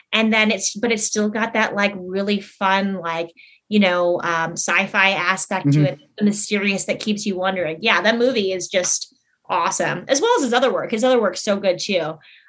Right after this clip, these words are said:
Speaker 1: Um, I think they said it was his last movie. I don't think it can be his last movie. He's gotta do more. He's
Speaker 2: Hey,
Speaker 1: gotta
Speaker 2: well,
Speaker 1: do more. I mean,
Speaker 2: how
Speaker 1: I'm
Speaker 2: is that, I mean, it's gotta be close to ten years ago now, though, right? The Ward, it's
Speaker 1: Yeah, he's gotta
Speaker 2: how,
Speaker 1: do
Speaker 2: how
Speaker 1: more.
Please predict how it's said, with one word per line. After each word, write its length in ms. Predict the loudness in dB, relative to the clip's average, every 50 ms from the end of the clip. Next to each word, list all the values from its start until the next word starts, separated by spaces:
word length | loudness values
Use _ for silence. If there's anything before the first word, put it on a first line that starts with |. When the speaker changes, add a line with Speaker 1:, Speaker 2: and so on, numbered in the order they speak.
| _ 0
Speaker 1:
Um, 460 | 2 4 4 4 4 2 0 -4 -2 2
I 180 | 2 4 4 4
think 200 | 2 2 0 -2 -6 _ _ _ _ -2
they 120 | 0 0 2
said 200 | 2 2 2 4
it 80 | 4
was 120 | 4 2 2
his 140 | 0 -2 -2
last 340 | -2 -4 -4 -4 -4 -4 -4
movie. 240 | -4 -4 -6 -6 -4
I 100 | -2 -2
don't 140 | -2 -2
think 120 | -2 -2 -4
it 100 | -4 -4
can 120 | -2 -2
be 100 | 0 0
his 180 | -2 -4 -4 -4
last 300 | -4 -4 -4 -4 -4 -2
movie. 300 | -2 -2 0 0 0 2
He's 180 | 0 0 0
gotta 220 | 2 2 2 2 2
do 180 | 0 0 -4
more. 400 | -4 -6 -6 -8 -8 -10 -10 -12 _ _ _ _ _ _ _ _ 2
He's 100 | 2 2
Speaker 2:
Hey, 40 | 2
Speaker 1:
gotta 200 | 2 0 2 2
Speaker 2:
well, 140 | 2 4
Speaker 1:
do 60 | 4 2
more. 140 | 2 0 0
I 60 | 0 0
mean, 120 | 0 2
Speaker 2:
how 100 | 2 2
Speaker 1:
I'm 200 | 2 0 0 -4 _ _ _ _ _ _ _ _ _ -20 -20 -8 -2
Speaker 2:
is 200 | 0 0 0 2
that, 420 | 0 0 2 2 2 2 0 0
I 60 | 0 0
mean, 160 | 2 2 2
it's 500 | 2 0 0 -2 -2 -2 -4 -8 -8 -8 -4
gotta 180 | -2 -2 0
be 140 | 2 2 2
close 280 | 2 2 0 0 2 0
to 100 | -2 -6
ten 320 | -6 -6 -2 0 2 2
years 300 | 4 4 4 2 0 0
ago 200 | 0 0 2 2
now, 220 | 2 2 0 0 0
though, 180 | 2 2 2
right? 320 | 2 2 2 2 0 0 0
The 80 | -2
Ward, 400 | 0 2 2 2 2 2 2 2
it's 480 | 0 -2 -2 -2 -2 -2 -2 -4 -6 _ _ _ _ _ _ _ _ 0
Speaker 1:
Yeah, 100 | 0 0
he's 140 | 0 0 0
gotta 140 | 2 2 2
Speaker 2:
how, 60 | 2
Speaker 1:
do 80 | 0
Speaker 2:
how 60 | -2 -2 -4 -6 -16 _ _ -20
Speaker 1:
more. 160 | -20 -20 -20